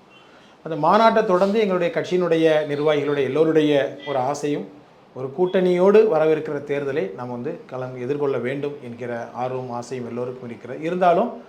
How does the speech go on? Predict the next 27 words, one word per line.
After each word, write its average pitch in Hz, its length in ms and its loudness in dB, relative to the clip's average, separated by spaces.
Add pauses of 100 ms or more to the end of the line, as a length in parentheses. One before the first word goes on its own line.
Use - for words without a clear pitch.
(300)
அது 165 180 0
ஏதோ 196 260 8
ஒரு 202 200 6
தனிநபர் 190 460 4
எடுக்கிற 165 380 0
முடிவாக 151 420 0
இல்லாமல், 135 440 -6
தலைவர் 165 360 4
மட்டும் 160 260 -2
எடுக்கிற 147 300 -4
முடிவாக 131 400 -6
இல்லாமல், 120 460 -8 (480)
எல்லா 170 720 8 (120)
கட்சியினுடைய 139 600 -4
நிர்வாகிகளையும் 143 640 -2
அழைத்து 160 600 -2 (320)
ஒரு 143 140 -4
நல்ல 156 280 4
முடிவை 170 380 2
விரைந்து 160 480 2
நாங்கள் 143 200 -4
வந்து 135 180 -4
ஒரு 139 120 0
பத்தோ 139 400 -4
பதினைந்து 127 340 -6
நாட்களுக்கு 123 480 -8
உள்ளாக, 123 280 -4